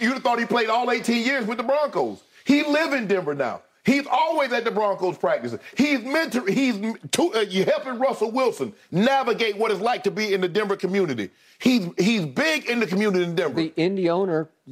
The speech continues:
Speaker 2: j-, eased him right out the
Speaker 1: Yes.
Speaker 2: back door with a nice press conference, but just patted him on the head and said, "Thanks for all you did. We'll see you later."
Speaker 1: Paid him the salary in which he was hurt, twenty-six million dollars.
Speaker 2: Yep.
Speaker 1: Put him a statue right out in front of the building.
Speaker 2: Yep.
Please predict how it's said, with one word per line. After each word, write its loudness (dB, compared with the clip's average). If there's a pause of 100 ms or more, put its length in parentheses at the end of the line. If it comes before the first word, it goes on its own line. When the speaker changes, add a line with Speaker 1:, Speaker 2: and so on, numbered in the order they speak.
(180)
Speaker 2:
j-, -4
eased 6
him 4
right 2
out 2
the 2
Speaker 1:
Yes. 0
Speaker 2:
back -10
door 2
with -2
a 2
nice 0
press 2
conference, 0
but 0
just 0
patted 2
him 2
on 2
the 0
head 2
and -4
said, 0
"Thanks 0
for 2
all 4
you 0
did. 0
We'll 0
see -6
you -2
later." 0
Speaker 1:
Paid 2
him -4
the -2
salary 0
in -2
which -2
he -2
was -2
hurt, 0
twenty-six -2
million 2
dollars. 2
Speaker 2:
Yep. -20 (380)
Speaker 1:
Put 2
him 0
a 0
statue 0
right 2
out 0
in -12
front 2
of 0
the 0
building. 2
Speaker 2:
Yep. 0